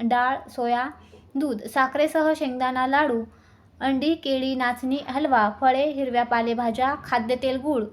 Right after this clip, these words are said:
साखर, आयोडीनयुक्त मीठ, मसाला आदींचा समावेश आहे. डॉक्टर एपीजे अब्दुल कलाम आहार योजना आपण पाहत आहोत. आता ही योजना सुरू कोणी केली, तर महाराष्ट्र राज्य सरकारने केली. योजना कधी सुरू झाली,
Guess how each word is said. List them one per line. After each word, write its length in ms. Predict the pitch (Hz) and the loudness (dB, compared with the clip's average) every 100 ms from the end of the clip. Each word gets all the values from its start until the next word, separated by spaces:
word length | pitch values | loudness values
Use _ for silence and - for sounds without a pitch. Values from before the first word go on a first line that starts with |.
| - | 0
साखर, 420 | 254 247 269 254 | 2 2 0 0
आयोडीनयुक्त 680 | - 226 240 269 277 262 - | 2 0 0 0 -2 -4 -4
मीठ, 560 | 262 285 220 - _ 233 | -4 -2 -4 -10 _ -4
मसाला 380 | 262 277 262 | -2 0 2
आदींचा 520 | 294 - 226 240 247 254 | 2 0 -2 -2 -2 -2
समावेश 520 | 254 233 220 226 269 | -2 -2 -2 -4 -2
आहे. 320 | 277 247 214 - - - - - | -2 -2 -4 -8 -20 -20 -20 -6
डॉक्टर 280 | 254 254 277 | -6 -4 -8
एपीजे 600 | - 262 262 285 311 330 | -4 -4 -4 -4 0 0
अब्दुल 420 | - 233 220 277 | 0 -2 -4 -4
कलाम 360 | 269 262 277 294 | -2 0 -2 -4
आहार 260 | 226 233 269 | -4 -2 -4
योजना 360 | 254 247 233 262 | -2 -2 -2 -2
आपण 240 | 262 262 | -2 -4
पाहत 240 | 262 262 262 | -6 -4 -4
आहोत. 220 | 262 269 339 - _ - - - - - - - - | -2 -2 -4 -8 _ -20 -20 -20 -20 -20 -20 -16 -10
आता 160 | 240 294 | -2 0
ही 180 | 320 330 | 2 4
योजना 480 | 294 277 294 339 339 - | 4 4 2 2 0 -6
सुरू 300 | 302 320 370 | -4 -2 0
कोणी 280 | 339 330 | 0 0
केली, 380 | 320 320 311 339 339 | 0 0 0 -2 -4
तर 80 | 269 | -4
महाराष्ट्र 580 | 262 262 262 269 269 285 | 0 0 0 -2 -4 0
राज्य 300 | 277 262 285 | 0 0 -4
सरकारने 580 | 262 233 262 269 277 | -4 -2 0 0 0
केली. 320 | 277 277 269 277 - - - | -2 -4 -4 -8 -14 -20 -4
योजना 380 | 277 302 320 339 | 0 2 2 0
कधी 280 | 339 294 339 | 2 2 2
सुरू 240 | 339 320 | 0 0
झाली, 340 | 320 320 302 | 2 4 2